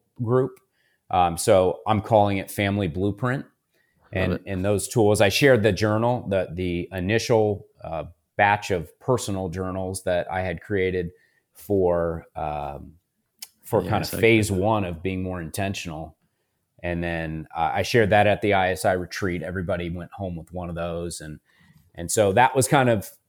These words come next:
Speaker 1: segment one. And, and I'm trying to, uh, alongside Mary,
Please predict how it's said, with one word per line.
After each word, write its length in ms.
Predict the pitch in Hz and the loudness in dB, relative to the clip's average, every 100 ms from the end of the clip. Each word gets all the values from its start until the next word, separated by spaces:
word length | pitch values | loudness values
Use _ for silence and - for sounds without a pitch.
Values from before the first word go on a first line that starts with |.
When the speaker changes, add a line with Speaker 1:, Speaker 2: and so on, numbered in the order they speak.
| _ _ _ - | _ _ _ -6
Speaker 1:
segment 560 | - 143 113 110 104 | 4 4 6 2 0
one. 340 | 110 113 120 120 | 4 6 6 4
And, 220 | 104 101 | 2 0
and 300 | 107 98 92 - _ _ _ | -4 -4 -4 -8 _ _ _
I'm 140 | 85 90 | -10 -8
trying 460 | - 110 101 98 | 0 2 2 0
to, 400 | - 104 92 92 | -2 -2 0 2
uh, 180 | 90 85 | 2 0
alongside 640 | 104 104 104 95 110 92 92 | 2 4 4 4 4 4 2
Mary, 400 | 101 92 87 | 2 2 0